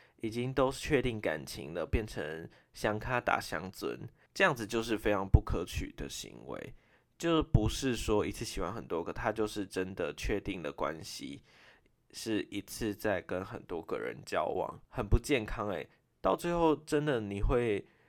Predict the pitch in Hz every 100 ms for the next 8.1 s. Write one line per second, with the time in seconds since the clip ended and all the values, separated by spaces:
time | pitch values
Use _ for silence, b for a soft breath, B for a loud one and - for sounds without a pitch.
0 | b _ 131 110 98 95 - 85 73 87
1 | 76 53 - - - - 131 104 90 87
2 | 95 104 104 98 - 53 - - - -
3 | _ b b b b b b b _ -
4 | 180 190 180 - 214 214 110 98 - 120
5 | 123 131 _ 110 104 107 110 123 147 -
6 | - - - _ _ _ _ - 110 110
7 | 104 101 175 180 175 98 92 92 104 87
8 | 98